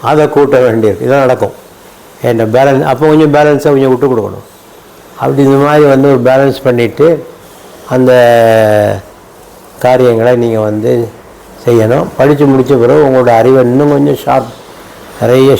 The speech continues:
ஷார்ப் பண்ணணும். பலதரப்பட்ட நூல்களை எல்லாம் நீங்க வந்து, அ,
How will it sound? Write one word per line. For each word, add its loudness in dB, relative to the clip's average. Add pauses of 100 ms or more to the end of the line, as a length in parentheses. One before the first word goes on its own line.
ஷார்ப் 0 (200)
பண்ணணும். -2 (880)
பலதரப்பட்ட 0
நூல்களை 0
எல்லாம் 2
நீங்க -2
வந்து, -4 (840)
அ, -2